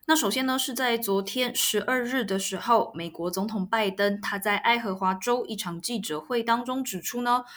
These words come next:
目前在乌克兰发现的种种俄罗斯军队所造成的暴行，已经符合种族灭绝的标准。这也是拜登过往一直避免在描述乌俄战争当中所使用的名称。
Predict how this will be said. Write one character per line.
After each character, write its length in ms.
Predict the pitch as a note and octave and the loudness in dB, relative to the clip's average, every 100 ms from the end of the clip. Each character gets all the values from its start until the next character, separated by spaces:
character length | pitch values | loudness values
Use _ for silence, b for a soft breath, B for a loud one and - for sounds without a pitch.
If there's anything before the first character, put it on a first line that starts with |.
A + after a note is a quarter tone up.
| B B | B B
目 200 | F4+ E4+ | 2 4
前 460 | - - G3 G3 G3 - | 2 2 4 2 -2 0
在 300 | A3 G3+ - | 2 2 -2
乌 100 | G#3 | -6
克 160 | B3 | 0
兰 160 | G#3 F#3 | 2 2
发 300 | G3 G#3 G3+ | 2 4 4
现 320 | - A3 F#3 | 2 0 0
的 180 | F3 E3+ | 0 -2
种 360 | - G3+ A#3+ D4 | 0 0 2 2
种 260 | A3+ F3+ B3+ | 0 2 2
俄 100 | A3 | 2
罗 120 | F3+ | 4
斯 200 | F#3 G3+ | 2 -2
军 280 | - A3+ A3+ | -2 -2 0
队 220 | A#3 F3+ | 2 2
所 220 | - D#3+ | 0 -2
造 240 | D#3+ F3+ | 2 2
成 180 | E3+ F3+ | 0 -6
的 100 | E3+ | -8
暴 300 | F3 B3 G3 | 2 4 4
行， 320 | G3 E3 F3 b b - | 2 -2 -4 b b -4
已 120 | F#3 | -2
经 300 | - C#4 D#4+ | 0 0 -2
符 240 | - F#3+ | -2 -4
合 240 | F#3+ F#3 F#3+ | -2 0 0
种 260 | F3+ D#3 | -2 -6
族 140 | D#3+ E3 | -8 -4
灭 240 | G#3 F#3+ | -2 0
绝 140 | D#3+ | 0
的 80 | E3 | -2
标 260 | E3+ F3+ F#3 | 0 2 0
准。 280 | F3+ C3+ b b b b b b _ | 0 -4 b b b b b b _
这 140 | E4 | 4
也 100 | A#3+ | 4
是 160 | F3+ B3+ | 2 0
拜 220 | B3+ A#3 | 4 4
登 240 | A3 A#3+ | 4 0
过 180 | B3 B3+ | 2 4
往 220 | E3 D#3 C#4 | 4 2 -2
一 80 | |
直 240 | C4+ G3 F#3+ - | -2 -2 -2 -4
避 220 | C#4 F#3+ | -2 0
免 240 | E3 A2+ | -2 -2
在 160 | - G3 | 0 0
描 240 | E3 E3 | 0 0
述 240 | F#3+ A3 F#3+ | 0 -2 0
乌 80 | C4+ | 4
俄 160 | C#4 A3 | 4 6
战 260 | B3 G3+ | 4 2
争 220 | G3 G3+ | 2 2
当 200 | G3 F#3+ | 2 2
中 200 | F#3+ F#3+ | 0 -2
所 180 | F#3+ D#3+ | -2 -4
使 220 | D#3 - | -6 -6
用 180 | C#3+ F3+ | -4 -4
的 80 | D#3 | -4
名 240 | C#3+ C3+ | -8 -8
称。 320 | D3 E3 D#3+ | -8 -6 -6